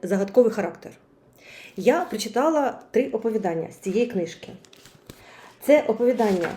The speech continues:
"Маскарад", "Круків човен" і "Роздоріжжя тіней". Що я хочу сказати про три прочитані оповідання? Два з них мені дуже сподобалося. Це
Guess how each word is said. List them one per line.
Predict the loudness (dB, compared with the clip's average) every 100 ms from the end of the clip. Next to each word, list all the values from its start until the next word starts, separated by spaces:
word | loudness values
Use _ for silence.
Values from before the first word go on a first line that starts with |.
| -12 0
"Маскарад", | 0 2 2 2 -2 -8 -20 _ _ -20 -20 -20 -20 _ _ _ _
"Круків | 2 2 2 -4
човен" | -4 -2 -2 -4 -12 _ _ _ _ _ -4
і | -2 -2 -6 -20 _ _ _ _ _ _ _ 0
"Роздоріжжя | 0 4 4 4 -2
тіней". | -4 -6 -6 -10 _ _ _ -20 -20 -20 -14
Що | 2
я | 2
хочу | 2 -2 -4
сказати | -6 -6 -6 -10 -20 -14
про | -4
три | -2 -2
прочитані | -2 -4 -2 0
оповідання? | -2 -4 -6 -6 -8 -10 -14 -20 -20 -20
Два | -4 0 2
з |
них | 2 0 -2 -20 _ -6
мені | 2 2 4
дуже | 2 -2
сподобалося. | -6 -4 -4 -4 -10 -10 -18 -18 -20 -20 _
Це | 0 2 2 0